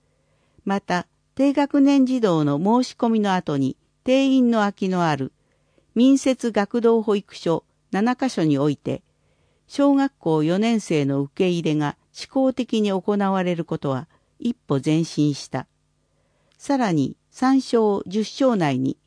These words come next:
公設民営保育所が整備され、七十二人の定員拡充が図られる。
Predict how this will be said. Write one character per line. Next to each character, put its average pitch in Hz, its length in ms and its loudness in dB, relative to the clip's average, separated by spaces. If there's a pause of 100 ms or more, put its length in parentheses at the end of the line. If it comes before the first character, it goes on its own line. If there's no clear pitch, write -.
(360)
公 277 260 2
設 233 360 -2
民 247 280 4
営 240 180 2
保 233 160 0
育 214 180 -4
所 190 160 -6
が 143 160 -2
整 202 240 0
備 147 120 -6
さ 139 180 -6
れ、 135 180 -6 (600)
七 247 280 2
十 196 240 2
二 190 140 0
人 165 300 2
の 143 160 0
定 247 260 2
員 247 220 2
拡 214 260 -2
充 143 240 -2
が 139 180 -6
図 151 280 -4
ら 143 140 -2
れ 143 120 -4
る。 147 180 -12